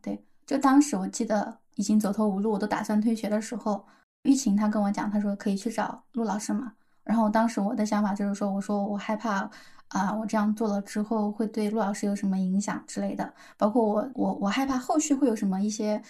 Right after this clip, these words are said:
呃，麻烦嘛，就是在学校可能会出一些什么事故嘛，我就会怕影响到。然后他就说，“没关系，他到今天为止的所有东西不会因为你就变得荡然无存。”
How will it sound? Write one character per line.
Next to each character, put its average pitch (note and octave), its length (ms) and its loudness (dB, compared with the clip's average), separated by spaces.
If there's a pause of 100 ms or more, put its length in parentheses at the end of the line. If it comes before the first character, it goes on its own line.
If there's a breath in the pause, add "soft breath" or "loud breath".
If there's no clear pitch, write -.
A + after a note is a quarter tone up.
(320 loud breath)
呃， G#3+ 380 -4 (380)
麻 G3 220 0
烦 A#3+ 180 0
嘛， G3 300 -4
就 A3 120 -4
是 G#3+ 80 0
在 A3 140 0
学 G3+ 160 -4
校 G#3+ 140 0
可 G#3+ 100 -2
能 G3 160 2
会 G#3 260 -4 (120)
出 - 120 0
一 A#3+ 60 4
些 A#3+ 140 0
什 - 100 -2
么 G3 180 -2 (200)
事 - 260 0
故 B3 140 0
嘛， G3 160 0
我 G3 80 0
就 G#3+ 100 -4
会 A3 160 0
怕 A3+ 180 -4
影 G#3+ 160 2
响 - 200 0
到。 - 200 -2 (520 loud breath)
然 G3+ 120 2
后 A#3 80 4
他 A3+ 80 4
就 A3+ 140 4
说 G#3+ 400 0 (400)
，“没 G3+ 160 0
关 A#3+ 160 2
系， - 320 -2 (320)
他 B3+ 380 0 (240)
到 A#3+ 160 4
今 A3+ 160 2
天 A3+ 200 4
为 G3+ 120 0
止 G#3+ 120 -6
的 - 80 -4
所 G#3+ 160 -2
有 G#3 80 2
东 G#3 160 0
西 G#3+ 140 -2
不 G3+ 140 -2
会 A3+ 120 2
因 A3 200 2
为 A3+ 120 0
你 G#3 360 -2
就 G3+ 160 -2
变 G#3 200 -2
得 G#3+ 80 -2
荡 G#3+ 240 0
然 F#3 240 -2
无 G#3 60 -14
存。” - 260 -14